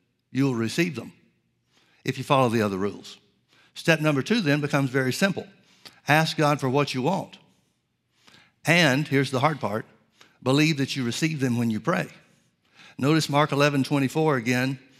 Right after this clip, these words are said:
"Therefore I say unto you, what things soever you desire,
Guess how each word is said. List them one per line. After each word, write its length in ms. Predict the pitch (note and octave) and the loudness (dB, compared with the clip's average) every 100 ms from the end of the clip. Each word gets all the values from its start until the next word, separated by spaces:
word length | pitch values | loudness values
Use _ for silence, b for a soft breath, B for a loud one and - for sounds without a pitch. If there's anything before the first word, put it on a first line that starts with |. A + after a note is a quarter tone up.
| b b b | b b b
"Therefore 380 | C#3+ D3 C#3+ | 0 2 2
I 100 | C3+ | 2
say 300 | C3 - D#3 | 2 0 2
unto 160 | C#3+ A#2 | 2 0
you, 160 | B2 C3 | -2 0
what 180 | C#3+ | 0
things 220 | C#3+ C#3+ C3 | 0 -2 -2
soever 260 | C#3+ C3+ | -2 -2
you 220 | A#2+ C3 | -4 -4
desire, 560 | B2+ A#2 C#3 D3+ C3+ A#2+ | -4 -2 0 2 2 -2